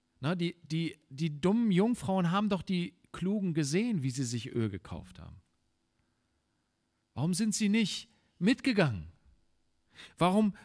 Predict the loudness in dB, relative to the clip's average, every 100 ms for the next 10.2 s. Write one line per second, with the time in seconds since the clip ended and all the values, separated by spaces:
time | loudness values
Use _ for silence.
0 | -20 -2 2 2 2 2 0 2 0 0
1 | 0 2 2 2 -2 0 0 -2 -6 -4
2 | -2 0 0 0 -2 0 2 0 -2 -16
3 | _ _ _ _ -8 0 4 4 2 0
4 | 0 -2 -2 0 0 0 -4 -12 -4 0
5 | 0 -2 -2 -2 -2 -4 -10 -18 _ _
6 | _ _ _ _ _ _ _ _ _ _
7 | _ _ _ _ _ -8 -6 -4 -6 -4
8 | -4 -6 -4 -4 -4 -6 -6 -8 -12 -20
9 | -20 _ -2 0 0 -2 -2 -2 -4 -6
10 | -6